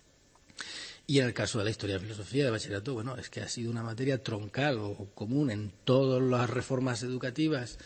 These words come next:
eh, y, y, y proporciona un conocimiento de la historia del pensamiento occidental. O sea, es que lo, los chicos que no sepan quién es Platón, Aristóteles,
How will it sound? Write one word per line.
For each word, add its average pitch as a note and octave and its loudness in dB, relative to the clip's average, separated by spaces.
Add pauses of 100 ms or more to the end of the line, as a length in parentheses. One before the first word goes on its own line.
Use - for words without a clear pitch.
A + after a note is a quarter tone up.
(520)
eh, A#2+ 2
y, A#2+ 2
y, A#2+ -2
y C#3+ -4
proporciona A#2 -2
un A#2+ -2
conocimiento B2 0
de D#3+ 10
la B2 6
historia A#2 0
del C#3+ 4
pensamiento A2 0
occidental. A#2+ -2
O A#2 -10
sea, A2+ -6
es - -10
que B2 -10
lo, A#2+ -6
los A#2 -6
chicos B2+ -4
que B2 -6
no B2 -4
sepan B2 -2
quién A#2 -4
es A2+ -6
Platón, C3 -2
Aristóteles, A#2 -4